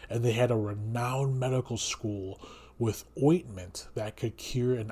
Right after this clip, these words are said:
eye disease so people could see. Now, as great as Laodicea was, the one knock on them was their water supply.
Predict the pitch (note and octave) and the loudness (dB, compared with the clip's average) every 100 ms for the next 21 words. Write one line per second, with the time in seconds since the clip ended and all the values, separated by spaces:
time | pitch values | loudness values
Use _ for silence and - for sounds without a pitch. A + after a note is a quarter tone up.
0 | - G2+ B2+ A#2+ G2 F#2 D#2 F#2+ - G2+ | -6 -4 -4 -4 -6 -10 -14 -10 -8 -6
1 | - G#2+ G#2+ F#2+ - - B2 F#2 - - | -6 -8 -8 -8 -6 -4 -6 -8 -14 -20
2 | - - - - - - - - - - | -20 -20 -20 -20 -20 -20 -20 -20 -20 -14
3 | - C#3+ C3+ - C#3 A#2 - D3 G3+ - | 6 8 8 8 6 6 6 6 6 4
4 | C3+ C3 B2+ - B2 A#2 B2+ C3 C3+ C#3 | 4 6 6 4 0 2 4 4 4 2
5 | - - - A#2 A2 A2+ D3+ D#3 A#2 G#2+ | -4 -6 0 2 4 4 4 0 -2 -2
6 | A#2+ - G2+ F2+ F2 F2+ F#2+ G#2+ G#2 G#2+ | -4 -6 -10 -10 -12 -14 -6 -2 -2 -2
7 | G2 F#2+ G2+ G2+ - G2 - - - - | -4 -4 -4 -4 -6 -10 -14 -14 -14 -14